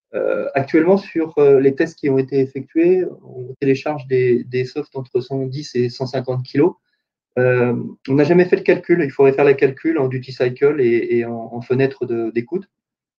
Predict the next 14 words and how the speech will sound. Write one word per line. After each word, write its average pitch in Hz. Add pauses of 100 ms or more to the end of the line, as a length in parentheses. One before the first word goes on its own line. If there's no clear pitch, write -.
(120)
Euh, 117
mais 117
je, -
je 113
pense 151
qu'on 135
peut 127
aller 120
au-delà 131
de, 120
des 117
cent 120
dix 123
kilos. 127